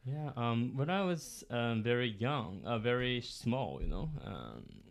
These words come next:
I was a member of the kind of one of the educational program called the Labo Party, and they, um, had, uh, some, um, educational plans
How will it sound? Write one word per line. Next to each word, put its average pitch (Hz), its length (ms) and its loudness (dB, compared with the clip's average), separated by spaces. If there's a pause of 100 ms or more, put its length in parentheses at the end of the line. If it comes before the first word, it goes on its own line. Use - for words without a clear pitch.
(240)
I 123 80 -2
was 113 240 2
a 104 60 0
member 104 320 2
of 98 220 -2
the 95 260 -6 (220)
kind 98 240 -4
of 92 180 -4 (200)
one 104 180 0
of 95 100 0
the 95 180 -6 (600)
educational 110 560 4
program 98 640 -2
called 92 340 -2
the 95 240 -6
Labo 101 260 -2
Party, 104 380 -6 (460)
and 101 240 2
they, 120 500 2 (260)
um, 98 520 0
had, 98 240 0
uh, 98 40 -4
some, 92 480 -2 (440)
um, 95 400 -2 (500)
educational 113 400 2
plans 135 1040 -4